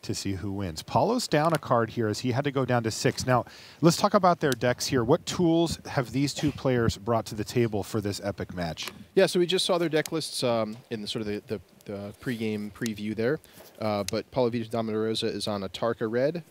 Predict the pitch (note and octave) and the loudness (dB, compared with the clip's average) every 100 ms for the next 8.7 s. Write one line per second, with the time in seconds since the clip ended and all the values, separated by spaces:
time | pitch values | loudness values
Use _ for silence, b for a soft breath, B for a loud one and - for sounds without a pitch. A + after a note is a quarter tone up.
0 | - - A2 G#2+ A2 A2 G#2 - - A2+ | -12 -6 -4 -4 -4 -4 -4 -4 0 0
1 | A2+ A2 A2+ G#2+ G#2+ A2 G#2 A2 B2+ B2+ | 0 -2 -4 -6 -8 -6 -4 -2 0 0
2 | A#2+ A#2 A2+ A2+ - G#2+ A2 A2 A2 G#2+ | -2 -2 -4 -4 0 0 0 -2 -4 -4
3 | - - F#2+ G2 - - A2 G#2 G#2+ - | -6 -8 -8 -8 -8 -6 -6 -4 -8 -8
4 | G2 G#2 - - b b b G#2 F#2+ G2 | -8 -8 -8 -10 b b b -6 -4 -4
5 | - G#2 G2+ G#2 G2+ F#2+ G2+ G2 G2 F#2 | -4 -4 -4 -8 -12 -6 -6 -4 -6 -8
6 | G#2+ - G#2+ G2 G2+ G2+ - G2 - G2+ | -12 -8 -6 -6 -6 -8 -8 -10 -8 -8
7 | G2 G2 F#2+ G2 G2+ G2+ - B B B | -6 -6 -6 -6 -6 -6 -12 B B B
8 | B A2+ C3+ D3 C3+ A#2+ A#2 | B -2 0 2 2 2 0